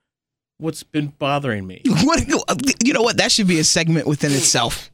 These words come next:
Speaker 1: Anyways,
Speaker 2: What's bothering Eric today?
Speaker 1: it's not, it's not bothering. It's just I wanna bring up something. So I'm on Bumble, kind of, uh, dating, seeing what's out there,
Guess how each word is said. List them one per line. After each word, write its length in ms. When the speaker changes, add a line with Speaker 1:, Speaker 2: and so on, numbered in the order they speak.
Speaker 1:
Anyways, 560
Speaker 2:
What's 240
bothering 460
Eric 320
today? 240
Speaker 1:
it's 80
not, 120
it's 160
not 160
bothering. 300
It's 80
just 220
I 100
wanna 220
bring 180
up 80
something. 240
So 160
I'm 180
on 180
Bumble, 500
kind 280
of, 160
uh, 280
dating, 540
seeing 200
what's 160
out 200
there, 320